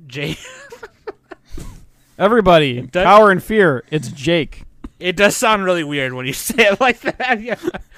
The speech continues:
Speaker 2: Maybe
Speaker 1: Oh,
Speaker 2: it sounds
Speaker 1: guys,
Speaker 2: scary
Speaker 1: look
Speaker 2: in Japan. I don't know. <laughs>
Speaker 1: Oh my God, it's David.
Speaker 2: Oh God.
Speaker 1: Like, <laughs> but, like, you, it, so, like, Barnaby has, like, this very faint memory of, like, his parents getting shot in the living room and then the house coming on fire,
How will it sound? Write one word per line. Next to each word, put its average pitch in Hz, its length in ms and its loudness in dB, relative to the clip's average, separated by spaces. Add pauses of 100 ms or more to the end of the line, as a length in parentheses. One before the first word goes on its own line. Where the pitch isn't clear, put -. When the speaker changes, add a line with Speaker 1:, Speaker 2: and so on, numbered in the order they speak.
(140)
Speaker 2:
Maybe 196 180 4
Speaker 1:
Oh, 226 40 8
Speaker 2:
it 480 60 4
sounds 269 240 4
Speaker 1:
guys, - 40 -2
Speaker 2:
scary 202 300 4
Speaker 1:
look 214 40 2
Speaker 2:
in 185 60 0
Japan. 147 400 -4
I 131 40 -6
don't 147 120 -6
know. 123 280 -10
<laughs> 208 140 -2 (360)
Speaker 1:
Oh 180 80 -4
my 208 80 2
God, 180 220 2
it's 127 140 -8
David. 156 380 -2 (540)
Speaker 2:
Oh 233 140 6
God. - 360 6 (220)
Speaker 1:
Like, 269 220 -2 (460)
<laughs> - 580 -20
but, 214 180 2
like, 208 300 0
you, 190 280 -8
it, 190 420 -12
so, 196 220 -4
like, 175 220 -4
Barnaby 180 420 -4
has, 139 220 -6
like, 139 140 -8
this 120 160 -12
very 123 280 -8
faint 117 260 -12
memory 113 320 -12
of, 104 120 -14
like, 101 300 -16 (400)
his 120 180 -12
parents 120 300 -10
getting 113 200 -10
shot 107 480 -6
in 120 120 -14
the 110 100 -10
living 107 300 -12
room 104 220 -14
and 107 60 -14
then 104 160 -16
the 104 100 -16
house 107 280 -10
coming 107 260 -12
on 104 140 -16
fire, 101 440 -16